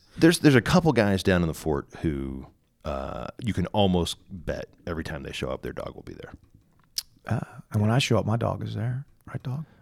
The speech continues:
Speaker 1: You got that right.
Speaker 2: Right. Even though this week,
Speaker 1: Meow.
Speaker 2: you didn't.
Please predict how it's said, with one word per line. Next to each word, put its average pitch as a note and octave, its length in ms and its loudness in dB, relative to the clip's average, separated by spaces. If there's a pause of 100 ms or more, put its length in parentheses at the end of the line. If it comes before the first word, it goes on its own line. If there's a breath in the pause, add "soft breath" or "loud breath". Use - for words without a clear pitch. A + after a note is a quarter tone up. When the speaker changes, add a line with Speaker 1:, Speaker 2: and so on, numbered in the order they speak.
(160 soft breath)
Speaker 1:
You - 140 -12
got - 200 -6
that - 140 -8 (120)
right. - 100 -2
Speaker 2:
Right. - 120 -8
Even A2 200 0
though G#2+ 180 0
this A#2 220 0
week, A2+ 300 -2 (200)
Speaker 1:
Meow. G#4 140 4 (220)
Speaker 2:
you A2 80 -4
didn't. B2 240 -2